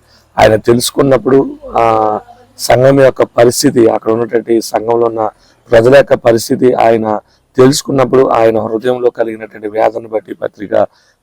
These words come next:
ఆ, రాసి ఉండొచ్చు. అయితే ఆ రాసినటువంటి పత్రికలో వారితో సూటిగా తేటగా ముఖాముఖిగా ఈ పత్రిక ద్వారా ఆయన మాట్లాడదలుచుకుని మాట్లాడుతూ ఉన్నాడు అనమాట. అయితే అందుకే ఇక్కడ రాశాడు, అంటే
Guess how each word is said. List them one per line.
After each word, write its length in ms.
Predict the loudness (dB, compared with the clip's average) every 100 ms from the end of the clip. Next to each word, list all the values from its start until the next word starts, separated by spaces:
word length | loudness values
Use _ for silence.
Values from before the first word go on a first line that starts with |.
| -4
ఆ, 60 | 0
రాసి 320 | 0 0 -2
ఉండొచ్చు. 460 | -2 -2 -2 -4
అయితే 300 | 0 -2 0
ఆ 160 | 0 2
రాసినటువంటి 640 | 2 0 -2 -10 -8 -10
పత్రికలో 520 | -8 -10 -10 -4 -4 -4 _ _ _
వారితో 360 | 2 2 2 -2
సూటిగా 520 | -2 -4 -2 0 0
తేటగా 560 | 0 0 -2 2 2 0 _ _ _
ముఖాముఖిగా 720 | -2 2 2 2 0 2 4
ఈ 140 | 2 0
పత్రిక 380 | -4 -4 -4 -4
ద్వారా 280 | 0 2
ఆయన 100 | 0 -2
మాట్లాడదలుచుకుని 840 | -6 -2 -2 -2 -4 -6 -10 -8
మాట్లాడుతూ 520 | -4 -4 -2 -4 -4
ఉన్నాడు 200 | -8 -8
అనమాట. 320 | -12 -18 -16 -16 -16 _ _ _ -2
అయితే 240 | 0 2 0
అందుకే 440 | 0 0 2 2
ఇక్కడ 180 | 0 0
రాశాడు, 420 | 0 0 0 -4 -6 -16
అంటే 180 | -10